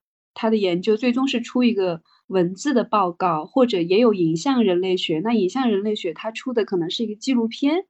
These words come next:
呃，是作为，作为它的学术成果。那么人类学剧场，它就是以一个最终的演出作为一个成果来呈现。因为这个老师是，是一个美国人，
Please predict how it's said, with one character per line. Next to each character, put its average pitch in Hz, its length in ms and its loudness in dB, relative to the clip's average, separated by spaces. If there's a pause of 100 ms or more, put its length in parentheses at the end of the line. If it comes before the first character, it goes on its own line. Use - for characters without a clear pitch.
(440)
呃， 185 200 -6
是 220 160 -6
作 247 140 4
为， 214 120 4
作 247 160 2
为 208 140 4
它 214 160 -6
的 196 80 0
学 175 240 0
术 - 160 -2
成 175 300 -6
果。 - 260 -4 (340)
那 277 160 4
么 254 160 6
人 214 220 2
类 311 100 6
学 262 180 0
剧 330 200 6
场， - 520 -2
它 254 200 -4
就 254 100 0
是 240 240 2
以 175 140 0
一 190 180 -4
个 226 220 4
最 277 180 2
终 285 180 4
的 269 120 4
演 175 340 -2
出 302 560 -2
作 226 160 4
为 196 180 2
一 190 60 0
个 190 100 -2
成 165 300 -4
果 - 300 -8 (240)
来 160 140 -4
呈 165 260 -4
现。 - 360 -6 (480)
因 285 120 4
为 320 120 8
这 311 140 0
个 247 60 6
老 202 220 0
师 269 220 -2
是， 233 600 -2
是 247 160 -6
一 220 40 2
个 220 120 2
美 196 240 -6
国 165 200 -6
人， - 240 -10